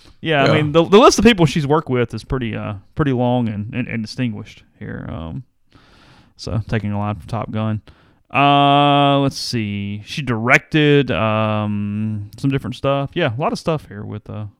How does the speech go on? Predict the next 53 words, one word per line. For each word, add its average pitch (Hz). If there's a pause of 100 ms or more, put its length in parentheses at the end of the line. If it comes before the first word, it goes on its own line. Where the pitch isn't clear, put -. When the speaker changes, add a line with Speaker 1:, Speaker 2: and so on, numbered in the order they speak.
(200)
Speaker 1:
with 117
Speaker 2:
Sammy 139
says 110
we 113
could 98
get 107
the 95
jerk 95
Yankees 95
fan 85 (160)
who 90 (220)
was 87
in 92
the 87
bar 87
Speaker 1:
Probably 147
could 151
do 175
Speaker 2:
at 202
Speaker 1:
that. 226
Speaker 2:
J 285 (100)
F 95
K. 104
Speaker 1:
That, 117
that 127
would 147
be 147 (580)
Speaker 2:
That'd 104
be 104
good. 85 (440)
Speaker 1:
He -
played 285
a 135
really 143
good 123 (1300)
Speaker 2:
Yeah, -
he 302
did 381
well. 370 (160)
Speaker 1:
He, 196
he, 214
he 214
was 202
good. 131
Speaker 2:
When 170
they 156
first 233
introduced 175
that 104
character, 107
you're 98
like, -
"Stop." 85